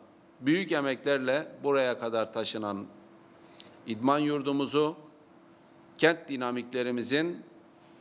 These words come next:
idman yurdumuza kent dinamiklerimizin sahip çıkması kaçınılmazdır. Şunu açık yüreklilikle dile getirmem gerekir ki Sayın Metin Saltık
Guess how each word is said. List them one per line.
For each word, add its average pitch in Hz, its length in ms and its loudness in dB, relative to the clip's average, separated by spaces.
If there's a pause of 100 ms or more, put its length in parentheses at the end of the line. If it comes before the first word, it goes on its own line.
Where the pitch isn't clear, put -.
(440)
idman 127 320 2
yurdumuza 135 580 0
kent 147 300 -2
dinamiklerimizin 120 760 -2
sahip 117 400 0
çıkması 117 600 -4 (160)
kaçınılmazdır. 95 920 -4 (1500)
Şunu 208 500 4
açık 175 340 0
yüreklilikle 165 760 2 (640)
dile 160 180 4
getirmem 147 520 0
gerekir 127 460 0
ki 160 340 0
Sayın 139 400 0
Metin 131 360 -2
Saltık 147 500 2